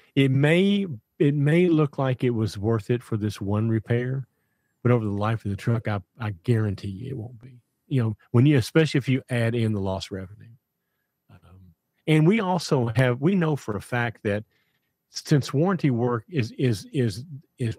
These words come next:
paid by a, a flat rate manual from the factory, <clears throat> people don't like to work on them because they, they can charge you whatever they want. Under warranty, they can only get paid so much. And because of that, you, you're gonna get pushed to the back of the line. Nobody's gonna wanna work on the damn truck.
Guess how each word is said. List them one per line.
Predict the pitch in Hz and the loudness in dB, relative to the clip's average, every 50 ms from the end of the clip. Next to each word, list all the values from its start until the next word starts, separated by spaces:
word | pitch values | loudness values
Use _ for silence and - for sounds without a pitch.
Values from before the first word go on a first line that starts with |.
| _ | _
paid | - - 143 143 135 135 123 143 151 160 - _ _ 117 | -2 0 2 4 2 2 0 -2 -6 -14 -20 _ _ -4
by | - 127 123 127 127 131 | -2 -2 0 0 -2 -2
a, | 127 117 110 101 - - 151 113 | 0 0 0 0 -2 -4 -4 -4
a | |
flat | 104 - - - 139 139 143 - | -4 -4 -2 0 0 0 0 -2
rate | 107 101 104 95 101 | -4 -6 -6 -4 -4
manual | 107 101 98 98 101 98 98 107 113 | -4 -4 -4 -4 -4 -6 -6 -6 -8
from | 110 - 117 104 | -6 -6 -6 -4
the | 101 98 | -4 -4
factory, | - 123 113 110 98 - - 87 85 98 110 - _ _ _ _ _ _ | -4 -4 -4 -4 -4 -8 -10 -12 -12 -12 -14 -16 _ _ _ _ _ _
<clears throat> | _ _ _ _ _ _ _ | _ _ _ _ _ _ _
people | - 131 143 147 143 127 127 113 113 123 151 - _ | 2 4 4 4 4 4 0 -2 -4 -6 -8 -6 _
don't | - 202 202 202 196 | -2 0 0 0 0
like | 165 147 143 | 0 0 0
to | 123 131 | 0 0
work | 135 185 240 233 - | 0 0 -2 -2 -2
on | 127 107 98 | -4 -4 -2
them | 90 95 | -2 -2
because | 107 104 - 131 123 101 | -4 -2 0 0 0 2
they, | 135 151 160 147 156 - _ _ _ - | 2 0 0 -2 -6 -12 _ _ _ -2
they | 190 220 | -2 0
can | 240 208 | 0 -2
charge | - - 170 160 143 135 | 0 2 2 2 2 2
you | 170 170 | 0 0
whatever | 147 131 123 110 | 2 2 0 0
they | 107 107 | 0 0
want. | 110 143 139 104 82 - _ _ _ _ _ _ _ _ _ _ _ _ _ _ _ - - - | 0 0 0 -2 -4 -8 _ _ _ _ _ _ _ _ _ _ _ _ _ _ _ -16 -4 0
Under | 156 147 131 127 | 4 4 4 4
warranty, | 139 160 170 156 160 160 | 4 2 0 0 0 0
they | 147 147 | 0 -2
can | 139 - - 151 | -2 -2 -4 -2
only | 147 143 135 | 0 0 0
get | 123 131 127 - | 0 -2 -4 -6
paid | - - 123 110 98 | -6 -4 -4 -4 -4
so | - - - - 135 135 131 123 | -6 -6 -2 0 0 2 2 0
much. | 120 107 98 - - - - - - _ _ _ _ _ _ _ _ _ _ _ _ 139 | -2 -2 -4 -6 -8 -14 -20 -20 -20 _ _ _ _ _ _ _ _ _ _ _ _ 0
And | 127 120 117 | 0 0 0
because | 117 117 - - 185 202 180 - | 0 -2 -4 -4 -4 -4 -2 -2
of | 120 | -2
that, | 117 120 131 147 147 143 131 120 123 | 0 0 0 -2 -4 -6 -6 -8 -6
you, | 139 127 120 170 180 | -4 -4 -2 0 2
you're | 156 147 160 | 4 4 4
gonna | 156 151 127 123 | 4 4 2 2
get | 123 123 - | 0 -2 -2
pushed | - - 139 120 - - | -2 -2 -2 -2 0 -2
to | 160 | -2
the | 160 160 | -2 0
back | 151 151 151 143 - | 0 -2 -2 -2 -4
of | 165 165 | -4 -4
the | 143 | -4
line. | 113 92 92 95 98 101 110 107 | -4 -4 -4 -6 -4 -4 -2 0
Nobody's | 113 120 127 143 147 139 127 127 | 0 0 2 2 0 0 0 0
gonna | 139 135 127 | -2 0 0
wanna | 123 123 131 123 | 0 0 -2 -2
work | 113 113 113 - | -2 -4 -4 -4
on | 110 107 | -4 -4
the | 110 113 | -4 -4
damn | 104 107 107 113 | -4 -4 -4 -6
truck. | 107 - 95 90 85 92 | -8 -10 -12 -12 -12 -12